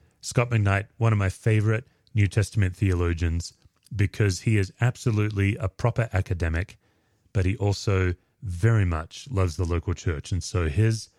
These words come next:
academic scholarship is so accessible to the rest of us. As a pastor, Scott has been such a gift,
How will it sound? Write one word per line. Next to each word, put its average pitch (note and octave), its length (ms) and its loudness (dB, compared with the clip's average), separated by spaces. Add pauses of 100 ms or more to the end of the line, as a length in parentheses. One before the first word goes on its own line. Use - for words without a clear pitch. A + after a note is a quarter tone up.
(260)
academic F#2+ 520 0
scholarship G2 720 -4 (400)
is F2+ 140 -2
so G#2 320 0
accessible E2+ 600 -2
to - 120 -8
the E2+ 120 0
rest D2+ 260 -4
of D2 80 -4
us. - 260 -4 (380)
As F#2+ 160 2
a F#2 40 4
pastor, F#2+ 600 0 (500)
Scott F#2+ 360 0
has F#2+ 120 2
been E2+ 220 0
such - 340 -4
a G2 60 -2
gift, D2+ 440 -6